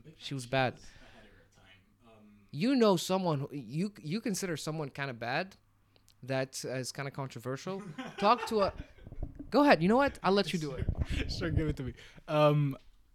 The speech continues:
Speaker 1: okay, we were thinking about, like, who, what kinda animated characters looked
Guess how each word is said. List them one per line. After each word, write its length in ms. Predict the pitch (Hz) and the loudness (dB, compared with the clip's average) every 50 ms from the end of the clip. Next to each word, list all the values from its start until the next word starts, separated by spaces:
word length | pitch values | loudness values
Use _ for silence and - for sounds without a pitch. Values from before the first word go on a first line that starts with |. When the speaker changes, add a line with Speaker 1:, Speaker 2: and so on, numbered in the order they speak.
| _ _ - - - | _ _ -12 0 4
Speaker 1:
okay, 220 | 135 131 120 131 113 | 6 8 8 8 8
we 80 | 113 | 8
were 100 | 131 135 | 6 6
thinking 200 | 131 143 139 135 | 6 6 6 6
about, 200 | 123 117 104 104 | 6 6 6 6
like, 160 | 101 101 - | 4 2 2
who, 540 | - 123 120 117 117 113 104 98 98 107 - - _ | 4 4 4 4 4 0 -2 -6 -10 -12 -16 -16 _
what 240 | - 113 107 110 - | -6 -4 -2 0 2
kinda 180 | 135 120 107 101 73 | 4 4 4 2 2
animated 480 | 113 113 107 104 107 107 107 101 98 - | 2 2 4 6 4 4 4 2 0 0
characters 500 | - 107 101 101 - - 95 95 92 - | 0 0 0 0 0 -2 -4 -4 -4 -8
looked 440 | 98 98 98 98 - - - - | -12 -12 -14 -14 -14 -18 -20 -20